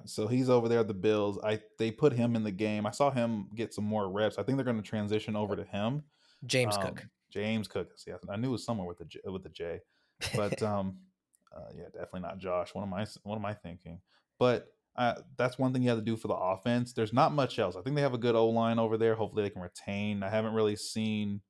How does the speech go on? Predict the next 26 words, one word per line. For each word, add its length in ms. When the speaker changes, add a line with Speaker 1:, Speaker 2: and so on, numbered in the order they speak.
Speaker 1:
they 80
definitely 300
need 100
to 60
do 100
something 240
with 80
the 60
defense. 760
Um, 300
what's 180
the 80
status 260
of 80
Von 260
Miller? 300
Although 200
Von 220
Miller's 280
just 180
been 140
active 340
and 120
talking 300
about 280
it, 120